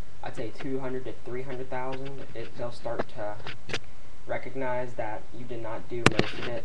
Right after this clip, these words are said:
and they will ban you. So I have no responsibility over that if you get banned. So, I can't record anything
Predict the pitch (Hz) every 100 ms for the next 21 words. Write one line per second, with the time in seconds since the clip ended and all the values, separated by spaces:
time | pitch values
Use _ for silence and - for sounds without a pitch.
0 | - - - 110 113 113 117 101 101 -
1 | - - - - - 117 110 110 110 113
2 | - 110 - 104 101 95 95 92 98 95
3 | 98 - 101 98 - - - - - 95
4 | - 92 87 82 - - - - - -
5 | - - - - - - - 104 - -
6 | - - - 143 143 175 160 - - 135
7 | 127 147 139 127 127 135 135 139 135 135